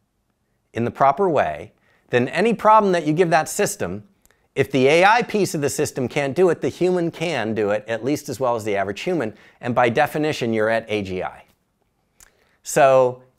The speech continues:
it's a different way to solve this problem. Okay, but what do you need besides humans? You need A I, of course. We're talking about a system that is composed of humans and A I systems.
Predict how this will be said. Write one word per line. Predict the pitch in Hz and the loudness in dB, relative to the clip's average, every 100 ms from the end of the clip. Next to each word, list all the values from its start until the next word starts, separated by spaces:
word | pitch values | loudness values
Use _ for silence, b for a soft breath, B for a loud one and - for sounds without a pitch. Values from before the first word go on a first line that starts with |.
| _ - | _ -2
it's | 135 143 | -2 0
a | 107 | -2
different | 101 202 202 208 156 | 2 0 2 -2 2
way | 160 156 151 151 143 _ _ _ _ _ _ | 4 4 2 0 -6 _ _ _ _ _ _
to | - | -10
solve | 110 - 143 147 | -4 2 4 4
this | 135 - | 0 0
problem. | 143 123 95 65 - _ _ 143 | 2 2 2 -4 -20 _ _ -2
Okay, | 135 | 2
but | 127 147 | 2 4
what | 208 | 4
do | 240 | 4
you | 220 | 4
need | 190 160 | 4 2
besides | - 151 151 - | 2 2 2 0
humans? | 110 95 101 b b b | -4 -4 -6 b b b
You | - 175 | 0 4
need | 180 170 | 4 4
A | 165 139 | 4 2
I, | 87 80 | 2 -2
of | 95 | -6
course. | - 80 113 - - _ _ _ - | -6 -6 -6 -10 -20 _ _ _ -4
We're | 156 | -4
talking | 151 175 185 208 | 0 0 0 0
about | 175 160 160 | 2 2 2
a | |
system | - 131 98 - 98 127 b b _ | -2 -4 -4 -6 -10 -12 b b _
that | 131 | -2
is | 123 - | -2 -2
composed | 120 104 127 123 107 | -6 -2 -2 -2 -4
of | 92 | -6
humans | - 104 107 190 202 - - _ _ _ _ _ _ _ | -2 -2 -2 -4 -8 -14 -20 _ _ _ _ _ _ _
and | 151 170 185 | 0 2 4
A | 196 | 4
I | 214 202 | 4 2
systems. | - 104 - - - | -2 -6 -8 -20 -20